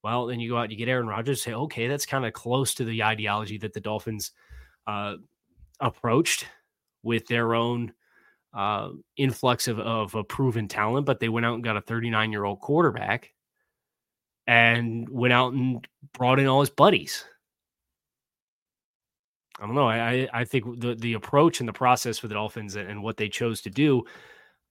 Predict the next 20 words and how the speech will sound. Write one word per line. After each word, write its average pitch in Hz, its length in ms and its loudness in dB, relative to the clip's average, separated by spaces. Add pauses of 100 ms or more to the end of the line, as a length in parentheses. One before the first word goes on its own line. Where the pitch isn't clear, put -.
I'm 151 160 8
a 143 40 4
supporter - 500 -4
of. - 240 -20 (300)
Uh, 104 160 -4
I've 113 160 0
always 123 220 2
been 113 140 -2
a 107 60 -2
champion 120 440 -4
of 95 100 -10
this 113 140 -4
process, 110 580 0
and 104 100 -2
I 110 100 2
like 107 280 2
Chris - 240 -4
Grier 127 240 -2
a 117 60 -2
ton. 101 400 -6